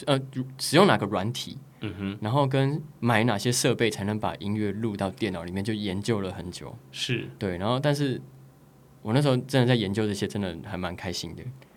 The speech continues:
Speaker 2: 嗯哼。
Speaker 1: 对，然后我那时候整-，就是因为中间有横跨一个寒假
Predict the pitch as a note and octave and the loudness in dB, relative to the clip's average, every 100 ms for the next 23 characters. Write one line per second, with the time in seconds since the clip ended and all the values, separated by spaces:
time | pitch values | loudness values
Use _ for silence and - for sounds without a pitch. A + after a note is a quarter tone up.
0 | - - - G#2 G#2 G#2+ F2+ E2+ F#2 C3+ | -20 -20 -8 -6 -2 -2 -2 -2 0 2
1 | C#3 B2 - - - F#4+ G#2 C3+ C3+ B2 | 2 0 -8 -20 -16 -4 2 4 6 2
2 | B2+ G#2 - - C#3 C#3 C3+ A2 - - | 2 -2 -2 -4 0 2 0 -2 -10 -20
3 | - D#3 D#3+ D#3+ D3+ A2+ G#2+ B2 A#2+ G#2 | -2 2 6 6 6 4 2 4 2 0
4 | - E2+ F#2 G2 F2 | -4 -4 -4 -4 -6